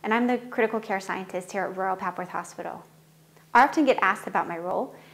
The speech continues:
and what it includes day to day. As a healthcare scientist, one of the things that I enjoy most about my role is how varied it is. There's a good mixture of clinical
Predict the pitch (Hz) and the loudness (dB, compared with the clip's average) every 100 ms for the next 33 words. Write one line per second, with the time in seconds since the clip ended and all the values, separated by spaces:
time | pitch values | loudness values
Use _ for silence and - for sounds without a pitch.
0 | - 196 202 202 202 196 185 185 175 - | -12 -4 0 0 0 -2 -6 -6 -6 -6
1 | 180 175 175 - - - - _ - - | -6 -4 -4 -4 -6 -14 -20 _ -20 -20
2 | _ _ _ _ - - _ _ 226 240 | _ _ _ _ -20 -20 _ _ 4 4
3 | 262 247 247 202 202 165 180 196 240 - | 4 4 4 -2 -2 -6 -6 -6 -8 -10
4 | - - - - - 220 240 226 240 226 | -20 -20 -20 -20 -4 0 2 2 0 0
5 | 208 202 190 185 185 185 190 220 214 196 | 0 -2 -2 -2 -2 0 0 -2 0 0
6 | 165 175 175 196 220 - 202 - 220 190 | 0 -2 -4 -4 -4 -8 -6 2 2 4
7 | 196 190 190 - 160 160 - - - _ | 0 0 -4 -8 -8 -10 -10 -18 -20 _
8 | _ _ _ _ _ _ 233 233 254 277 | _ _ _ _ _ _ 2 4 2 2
9 | 220 - 190 185 - 190 196 - 254 262 | 0 0 -4 -4 -6 -6 -4 -2 -2 -4